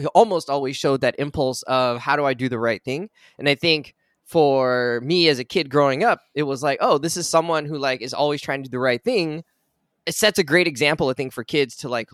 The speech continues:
look at a, a character who does do those things and isn't conflicted about, like, "Oh, is go-, like, is choosing good the right way to be?" As an adult, I think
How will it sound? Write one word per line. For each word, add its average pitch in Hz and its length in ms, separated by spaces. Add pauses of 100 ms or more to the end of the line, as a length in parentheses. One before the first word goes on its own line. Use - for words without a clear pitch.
look 127 520 (240)
at 131 260
a, 123 140 (100)
a 123 120
character 139 500
who 131 120
does 127 300
do 120 140
those 104 220
things 110 280
and 113 140
isn't 131 460
conflicted 127 520
about, 117 320
like, 117 220
"Oh, 127 180
is 107 140
go-, - 160 (100)
like, 123 280
is 135 140
choosing 170 460
good 139 240
the 127 80
right 123 220
way 120 320
to 104 120
be?" 143 300 (300)
As 165 160
an 180 80
adult, 156 440
I 127 80
think 135 320